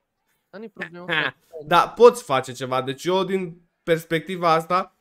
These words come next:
Speaker 2: văd clar că ai soluții. A, sau așa, da, e mai ușor așa, da.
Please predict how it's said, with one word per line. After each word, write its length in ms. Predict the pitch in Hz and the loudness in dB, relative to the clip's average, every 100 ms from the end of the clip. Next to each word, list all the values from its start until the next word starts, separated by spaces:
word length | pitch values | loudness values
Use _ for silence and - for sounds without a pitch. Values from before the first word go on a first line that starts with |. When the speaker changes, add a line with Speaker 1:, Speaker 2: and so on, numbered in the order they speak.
| _ _ | _ _
Speaker 2:
văd 320 | 147 185 202 | -2 0 0
clar 340 | - 180 185 185 | -2 2 2 2
că 100 | 185 | 0
ai 200 | 180 165 | 0 -2
soluții. 600 | - 165 143 135 - - _ - | -4 -6 -6 -10 -16 -16 _ -2
A, 240 | 214 202 | 4 4
sau 240 | - 196 | 4 2
așa, 280 | 214 214 151 | 2 2 0
da, 360 | 135 147 135 - | 2 0 0 -4
e 220 | 143 143 151 | -10 -10 -6
mai 140 | 165 170 | 0 0
ușor 220 | 190 147 | 0 -2
așa, 280 | 127 127 131 | -2 -4 -6
da. 280 | 135 120 | -6 -8